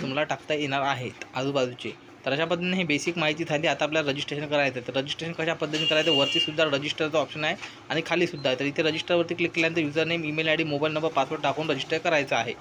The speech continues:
त्यासाठी इन्स्ट्रक्शन खाली दिलेले आहेत. होणार आहे. आता रजिस्ट्रेशन करण्यासाठी रजिस्ट्रेशनवरती क्लिक करायचं आहे. युजरनेम,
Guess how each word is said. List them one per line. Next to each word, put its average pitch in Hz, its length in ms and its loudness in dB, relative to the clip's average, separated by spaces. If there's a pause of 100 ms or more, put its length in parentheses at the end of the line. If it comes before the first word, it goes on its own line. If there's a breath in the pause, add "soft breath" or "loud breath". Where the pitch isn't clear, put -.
(220 loud breath)
त्यासाठी 170 300 2
इन्स्ट्रक्शन 165 480 0
खाली 151 160 0
दिलेले 165 320 4
आहेत. 120 200 0 (380)
होणार 156 280 -6
आहे. 131 180 -6
आता 147 160 -4
रजिस्ट्रेशन 180 400 -4
करण्यासाठी 185 340 0
रजिस्ट्रेशनवरती 170 600 -2
क्लिक 175 160 -10
करायचं 170 320 -2
आहे. 175 100 0
युजरनेम, 165 420 -6